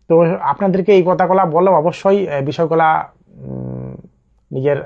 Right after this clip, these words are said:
বন্ধু বান্ধব থেকে শুরু করে সকলের সঙ্গে আলোচনা করা। আমি যে বিষয়গুলা বললাম এগুলা কিন্তু আমার কথা নয়, এগুলা আমি যে কথাগুলা ব-, বললাম, সাইবার ক্রাইমের বড় বড় অফিসাররা এই কথাগুলাই বলে। কারণ আমরা সেই সব মিটিংয়ে থাকি, শিখি এগুলা,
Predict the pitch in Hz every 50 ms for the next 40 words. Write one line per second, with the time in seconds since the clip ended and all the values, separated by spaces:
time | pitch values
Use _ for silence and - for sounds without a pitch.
0 | - - 127 127 135 139 139 156 139 143 139 139 143 143 139 - 139 143 135 -
1 | - 143 147 139 160 165 196 220 220 - _ _ _ _ _ _ _ _ - -
2 | 156 135 160 170 165 - - 165 160 151 156 151 170 175 - 196 - - 160 196
3 | 240 202 247 247 185 208 - 226 220 220 233 226 185 175 196 214 233 240 214 180
4 | 190 208 214 202 - 220 208 226 214 190 202 233 226 - 233 220 220 226 240 247
5 | 233 175 123 - _ _ _ _ _ _ _ _ _ _ _ _ _ _ - -
6 | _ _ _ _ - 160 160 220 - 247 - - _ - 135 165 220 240 233 285
7 | - 233 214 233 220 220 226 226 233 214 185 202 - - - 131 165 190 214 233
8 | 233 - - - 175 196 202 180 220 214 220 - 202 196 208 226 220 170 151 190
9 | 196 185 214 220 196 175 165 - 214 - - 226 233 247 208 196 208 196 190 185
10 | 190 190 165 190 214 202 180 139 131 127 113 104 - _ _ _ _ _ _ _
11 | - 170 202 220 208 190 196 214 226 226 208 175 - 196 190 185 214 208 180 175
12 | - 202 202 208 208 196 - - 165 - - 240 269 254 _ _ _ _ _ _
13 | - - - - - - 285 247 180 - 135 120 110